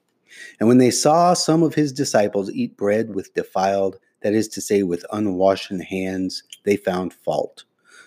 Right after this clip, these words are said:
For the Pharisees and all the Jews, except they wash their hands oft, eat not, holding the tradition of the elders. And when they come from the market, except they wash, they eat not, and many other things there be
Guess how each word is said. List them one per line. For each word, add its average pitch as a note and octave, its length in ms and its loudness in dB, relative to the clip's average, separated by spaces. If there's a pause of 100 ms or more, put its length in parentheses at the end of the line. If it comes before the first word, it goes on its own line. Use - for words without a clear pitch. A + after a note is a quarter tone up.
For A2 120 0
the G#2 120 2
Pharisees C#3+ 640 4
and G2 140 -2
all A2+ 220 2
the A#2 140 0
Jews, G#2 420 -2
except - 540 -6
they F#2+ 240 0
wash F#2 380 -2
their E2 180 -10
hands F#2+ 460 -8
oft, G2 360 -4 (120)
eat A#2+ 180 -4
not, F2+ 460 -4 (340)
holding C3+ 320 4
the A#2 80 4
tradition G2 520 0
of F#2 100 -6
the F#2 100 0
elders. D#2+ 560 -4 (760)
And F#2+ 120 2
when G2+ 80 6
they G2+ 100 4
come D#3 260 2
from F#3 180 4
the E3+ 60 8
market, G#2 440 4
except C3 400 -2
they F#2+ 100 2
wash, G2 580 0 (120)
they F#2 100 -4
eat G2+ 280 -6
not, F2+ 440 -6 (420)
and F2+ 160 -2
many C#3 300 6
other B2+ 220 6
things G#2 480 -2
there F#2+ 280 2
be F2+ 480 -4